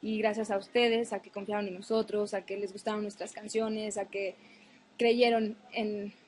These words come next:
en lo que hacíamos, en cómo lo hacíamos. Y si no hubiera sido por ustedes, no hubiera sido tan fuerte, ni hubiera existido esa inercia. Así que R B D, como siempre lo digo, somos todos. ¿Cuál será el estilo de tu disco? Bueno,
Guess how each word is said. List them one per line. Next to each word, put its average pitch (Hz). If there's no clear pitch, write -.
en 226
lo 220
que 226
hacíamos, 226
en 208
cómo 220
lo 190
hacíamos. 220
Y 226
si 233
no 233
hubiera 262
sido 254
por 240
ustedes, 269
no 277
hubiera 262
sido 233
tan 196
fuerte, 285
ni 202
hubiera 214
existido 220
esa 214
inercia. 220
Así 208
que 226
R 240
B 233
D, 220
como 214
siempre 208
lo 190
digo, 208
somos 196
todos. -
¿Cuál 277
será 277
el 254
estilo 214
de 202
tu 196
disco? 254
Bueno, -